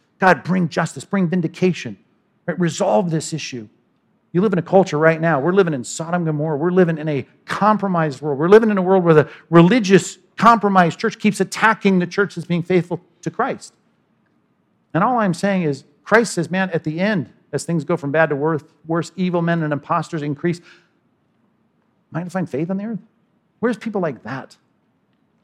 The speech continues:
I just love that picture of saying, "I'd like that to be us. I'd like it to be us individually. I'd like it to be us corporately. I'd like the church to be found faithful, tenaciously enduring."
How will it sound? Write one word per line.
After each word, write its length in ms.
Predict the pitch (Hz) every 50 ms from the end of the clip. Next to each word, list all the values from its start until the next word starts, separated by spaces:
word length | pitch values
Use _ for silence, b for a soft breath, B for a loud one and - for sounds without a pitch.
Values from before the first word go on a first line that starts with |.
| _ _ _ _ _ _ _ _ _ _ _ _ _ _ _ -
I 40 | 196
just 140 | - - 98
love 280 | 113 147 165 160 139
that 280 | 135 147 143 139 - _
picture 540 | - 147 147 - - - - 101 95 90 - _ _ -
of 140 | 135 143 -
saying, 240 | - 143 131 117 -
"I'd 220 | 127 131 110 - 165
like 200 | 160 - - -
that 160 | 160 151 -
to 80 | -
be 180 | 117 135 139 147
us. 400 | 165 160 - - - - - _ _ _ _ _ _ _ _ _ _ _ _ _ _ _ _ _ -
I'd 100 | - 135
like 160 | 147 175 170
it 80 | 170 139
to 80 | 160 143
be 140 | 147 160
us 160 | 160 147 - 156
individually. 500 | 147 131 127 147 214 196 226 247 262 -
I'd 140 | - 135
like 160 | 139 160 160 175
it 100 | 170 -
to 100 | - 131
be 140 | 151 160
us 160 | 147 135 - -
corporately. 580 | _ - - 196 208 196 220 220 226 208 175
I'd 140 | - 143 139
like 140 | 170 165 -
the 80 | 131
church 400 | - - - - 196 185 - -
to 80 | - 151
be 100 | 147 147
found 340 | 135 - 147 143 143 135 -
faithful, 380 | - 151 156 143 - - - _ -
tenaciously 920 | - - 147 143 151 165 180 170 - - 185 - - - 175 165 160 -
enduring." 580 | 139 135 127 120 117 117 123 123 107 - 131